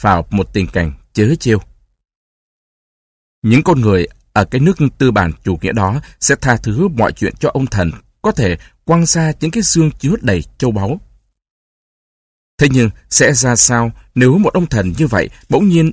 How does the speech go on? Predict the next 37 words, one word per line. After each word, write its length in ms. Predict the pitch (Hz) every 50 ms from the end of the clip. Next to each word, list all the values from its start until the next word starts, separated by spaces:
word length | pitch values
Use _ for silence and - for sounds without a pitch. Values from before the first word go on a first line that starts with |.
| -
rơi 220 | - - - 180 175
vào 220 | 135 127 107 92
đất 200 | - - 208 -
nước 60 | 254 247 -
chúng 120 | 220 220
ta, 280 | - - 147 143 143 131 - - - _ -
nơi 320 | 131 135 135 131 127 131
có 120 | - - 139
những 160 | 160 151 -
quan 200 | - 165 160 139 -
niệm 120 | 113 92 - -
hoàn 200 | - 104 92 87
toàn 200 | - - 98 92
khác 280 | 95 - - 247 277 -
về 100 | - 101
hạnh 160 | 90 90 76
phúc 220 | - - 220 254 - - 175 151 - -
và 200 | - 117 110 104
chính 280 | - - - 156 214 208
nghĩa, 240 | 147 - 190 226 269 - - - _ _ _ _ -
nơi 320 | 127 131 131 123 120 113 - -
quyền 160 | - 117 95
lực 200 | 92 95 95 -
của 80 | - 101
bọn 200 | 92 101 - 101
giàu 320 | - - 104 98 95 90 - - - _ _
có 320 | - 113 113 135 185 233 - - _ _
đã 100 | - -
bị 220 | - 165 113 90 104 - - _
xóa 380 | - - - - 139 143 196 254 -
bỏ 280 | - 143 110 95 85 80 -
vĩnh 180 | - 127 220 233
viễn 240 | 196 135 - 214 240 - -
từ 140 | 123 98 82 -
lâu, 240 | 110 117 127 127 120 - - _ _ _ -
nơi 180 | 120 131 127 117
chỉ 160 | - -